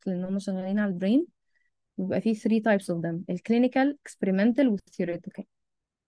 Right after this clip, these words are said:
ال clinical neuroscientists، آه، mainly بيبقوا أطباء. ليه؟ لأن هم بيبقوا شغالين في الحيز بتاع المستشفى، آه، وبيبقوا فاهمين أكتر التعامل مع ال-، يعني هما بيبقوا ليهم التعامل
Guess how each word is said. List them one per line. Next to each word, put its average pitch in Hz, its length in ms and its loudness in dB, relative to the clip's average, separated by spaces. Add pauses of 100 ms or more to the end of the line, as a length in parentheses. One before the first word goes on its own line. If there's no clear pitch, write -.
(240)
ال 208 220 2
clinical 269 380 4
neuroscientists، 277 960 0
آه، 190 280 0
mainly 262 300 6 (100)
بيبقوا 202 280 -2 (100)
أطباء. 175 600 0 (120)
ليه؟ 202 140 4
لأن 208 140 4
هم 262 140 4
بيبقوا 214 360 0
شغالين 233 680 4
في 254 120 -2
الحيز 220 320 0
بتاع 202 200 -2
المستشفى، 214 680 -4 (680)
آه، 180 280 -2
وبيبقوا 180 380 -8
فاهمين 220 320 0
أكتر 220 240 -6
التعامل 214 460 0
مع 208 120 2
ال-، 202 340 -4
يعني 175 180 -6
هما 190 140 -4 (200)
بيبقوا 175 140 -6
ليهم 202 140 0
التعامل 202 420 -4